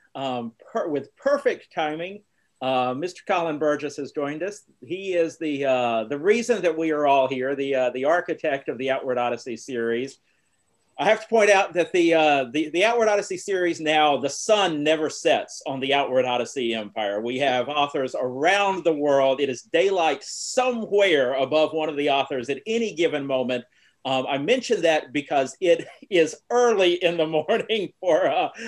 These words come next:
for Colin. So we appreciate you, uh, you getting up and, uh, and joining us for this. Uh, Mister Colin Burgess is a prolific author who has written over thirty books on the subject of human space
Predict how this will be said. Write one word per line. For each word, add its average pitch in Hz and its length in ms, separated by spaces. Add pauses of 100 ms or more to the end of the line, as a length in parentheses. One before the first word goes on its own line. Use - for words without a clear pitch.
(200)
for 180 200
Colin. 160 380
So 175 160
we 180 140
appreciate 170 600
you, 156 220
uh, 151 140
you 156 160
getting 160 240
up 156 200
and, 151 220
uh, 143 280
and 143 120
joining 147 320
us 143 120
for 151 160
this. 139 300 (500)
Uh, 151 440
Mister 247 280
Colin 208 260
Burgess 156 360
is 139 100
a - 40
prolific 202 500
author 170 320
who 151 120
has 131 140
written 160 220
over 139 160
thirty 220 340
books 170 320
on 151 80
the 135 80
subject 160 500
of 123 160
human 165 260
space 156 360